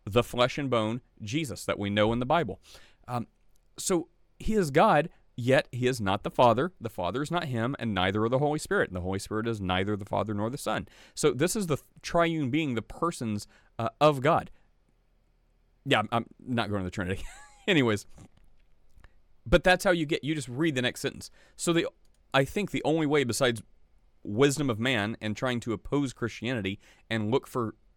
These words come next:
dust to kick up, the only way you could really do that is by just not reading, in many cases, the very next verse, or like we talked about the rich young ruler, the rest of the sentence after the semicolon. "So I and the Father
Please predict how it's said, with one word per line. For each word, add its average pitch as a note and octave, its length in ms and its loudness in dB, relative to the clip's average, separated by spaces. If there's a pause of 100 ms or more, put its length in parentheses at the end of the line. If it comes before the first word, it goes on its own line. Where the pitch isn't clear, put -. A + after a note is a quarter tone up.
(140)
dust A#2+ 300 -2
to D3+ 60 -4
kick D3+ 220 -4
up, F3 220 0 (580)
the B2+ 140 2
only G#3 180 2
way F#3+ 160 4
you E3+ 140 0
could C3 100 -4
really D3 260 0
do A#2 220 -2
that E3 240 2
is C3 140 -4
by C#3 120 2
just C#3+ 220 -4
not A#2+ 320 0
reading, C3+ 280 2
in A2+ 100 0
many C3+ 160 0
cases, B2 400 -4
the A2+ 80 0
very B2 400 0
next A#2 420 -2
verse, A2 460 -2 (340)
or D3+ 260 4
like C3 140 0
we B2 80 -4
talked C3+ 220 -2
about B2+ 120 0
the A2+ 60 -4
rich A#2+ 200 0
young A2 100 0
ruler, C3 320 0 (320)
the A2 180 2
rest C#3 340 4
of B2+ 100 -2
the A2 80 0
sentence - 500 -6 (180)
after D3 240 2
the B2+ 80 0
semicolon. F#2+ 540 -4 (320)
"So A#2+ 320 2 (120)
I A#2 360 4 (200)
and A2+ 300 0
the A2+ 80 -6
Father G2 440 0